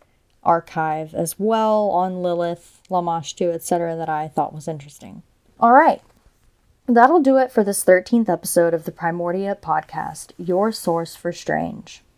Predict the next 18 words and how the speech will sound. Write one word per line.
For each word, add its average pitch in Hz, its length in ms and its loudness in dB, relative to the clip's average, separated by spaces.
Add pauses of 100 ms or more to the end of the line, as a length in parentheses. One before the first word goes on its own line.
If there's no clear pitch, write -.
(440)
I'm 185 180 -4
terribly 277 640 2
sorry 254 420 6
you 240 140 0
all 220 180 8
had 214 180 0
to 214 80 0
wait 190 200 0
a 190 40 2
month 185 260 -4
for 185 140 2
this 175 160 -6
episode, 175 540 0
but 175 140 4
I 170 80 0
promise 214 640 0
other 196 220 4
episodes 190 460 0